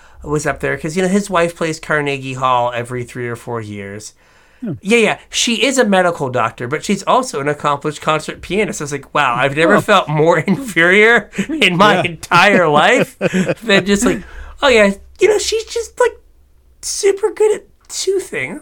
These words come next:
Speaker 1: Like, "Oh man, I'm barely
Speaker 2: Right.
Speaker 1: good at, like, half a thing."
Speaker 2: <laughs>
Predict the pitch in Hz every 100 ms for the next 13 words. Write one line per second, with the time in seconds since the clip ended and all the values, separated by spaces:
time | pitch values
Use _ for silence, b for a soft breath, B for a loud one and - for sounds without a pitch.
0 | - 233 349 294 220 277 269 233 240 233
1 | 196 185 170 180 165 147 - 240 240 -
2 | - 127 113 180 - 185 -